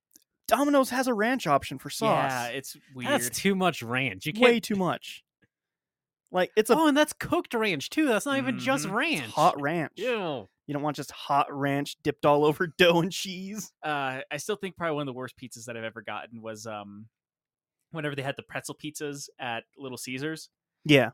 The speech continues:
Speaker 2: 'Cause it was just the pretzel, and then with, like, a nacho cheese in the middle, I, if I remember correctly, or something. Like, it, it wasn't good.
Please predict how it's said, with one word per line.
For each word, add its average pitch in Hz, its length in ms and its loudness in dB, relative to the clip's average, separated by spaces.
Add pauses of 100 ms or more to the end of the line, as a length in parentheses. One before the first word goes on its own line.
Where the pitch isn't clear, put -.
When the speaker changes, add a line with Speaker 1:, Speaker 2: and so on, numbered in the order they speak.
Speaker 2:
'Cause 120 640 -4 (560)
it 175 120 2
was 180 460 -2 (140)
just 180 160 -10
the 165 80 -6
pretzel, 277 560 2 (560)
and 156 220 -2
then 131 560 2 (100)
with, 147 220 -4
like, 147 180 0 (220)
a 143 80 -4
nacho 139 500 -4
cheese 185 260 -8
in 170 60 -10
the 139 80 -8
middle, 131 220 0
I, 190 200 -2
if 214 140 -18
I 208 60 2
remember 208 260 -2
correctly, 220 380 -4
or 208 80 0
something. 226 500 -4 (160)
Like, 131 160 -12
it, 110 200 -4
it 196 100 2
wasn't 143 260 2
good. 92 220 -12